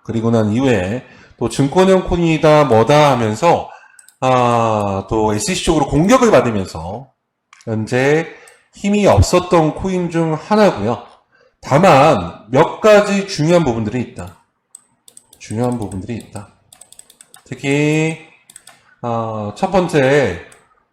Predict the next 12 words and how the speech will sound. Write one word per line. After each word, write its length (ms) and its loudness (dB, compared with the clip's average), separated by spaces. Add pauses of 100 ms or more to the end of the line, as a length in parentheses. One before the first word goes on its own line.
일 200 -4
차 220 0
악재는 460 -2
해소가 300 0
됐다. 360 -2
어떤 260 0
부분이죠? 960 0 (240)
리플, 760 0 (840)
증권형 540 0
코인 460 -2 (380)
승소가 440 0
나왔죠. 760 -2